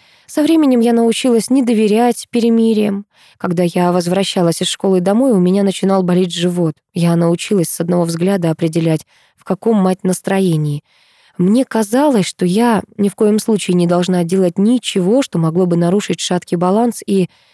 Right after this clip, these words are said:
вызвать её гнев. Я стала лучше понимать, каким сложным было её детство и какой пустой кажется её нынешняя жизнь.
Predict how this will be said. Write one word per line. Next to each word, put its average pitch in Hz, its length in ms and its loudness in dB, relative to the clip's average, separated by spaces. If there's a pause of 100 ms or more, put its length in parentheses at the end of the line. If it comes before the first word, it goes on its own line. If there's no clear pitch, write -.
(120)
вызвать 208 560 0
её 214 260 2
гнев. 196 380 0 (420)
Я 349 180 2
стала 185 260 0
лучше 180 320 0
понимать, 196 520 0
каким 160 300 -4
сложным 175 440 0
было 165 180 2
её 160 300 2
детство 196 600 -4 (160)
и 160 200 0
какой 156 340 -2
пустой 185 500 -2
кажется 156 440 -4
её 156 320 0 (300)
нынешняя 170 580 0
жизнь. 208 380 -2